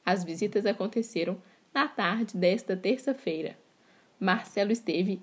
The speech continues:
em oito ginásios e se atualizou sobre a situação de cada um. Depois das visitas, concluiu que melhoras precisam ser feitas nas estruturas dos locais para incentivar crianças e jovens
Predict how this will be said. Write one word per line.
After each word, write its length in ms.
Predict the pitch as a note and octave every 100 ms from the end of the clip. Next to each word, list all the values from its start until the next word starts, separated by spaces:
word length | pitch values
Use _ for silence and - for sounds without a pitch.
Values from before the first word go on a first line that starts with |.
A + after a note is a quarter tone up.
| -
em 220 | G3 G3+
oito 320 | G3 B3 C4
ginásios 640 | C4+ B3 F#3 D#3+ F3+ G3+ - - - -
e 60 | C4
se 100 | E4+
atualizou 600 | E4+ D#4 D#4+ B3+ G#3+ A#3
sobre 260 | - G#3
a 60 | A3
situação 600 | - F4 E4+ E4 - A3
de 120 | A#3+
cada 340 | - G#3 G#3 A#3+
um. 160 | G3+ - - -
Depois 440 | F3+ F#3 C#3 G3+
das 180 | G3+ F#3
visitas, 500 | C4 B3+ A3 A3+ A#3 - -
concluiu 460 | - A#3 A#3+ A3 A3
que 100 | A#3
melhoras 460 | G#3+ G3+ E3 F3
precisam 400 | - F#3 - G#3
ser 220 | G3+ G#3 A#3
feitas 420 | - A3 A#3+ B3+
nas 180 | A3 A#3+
estruturas 600 | D#4+ - D#4 - A3+ G#3+
dos 160 | G3 F#3
locais 580 | F#3 F3+ D#3+ F#3 - _ - _ -
para 240 | A#3+ - -
incentivar 680 | F4+ D#4+ E4 C#4 C#4 A#3+
crianças 540 | - G#3 G#3 D#4+ C4+ C4+
e 80 | C#4
jovens 480 | G#3+ E3+ F3+ A3+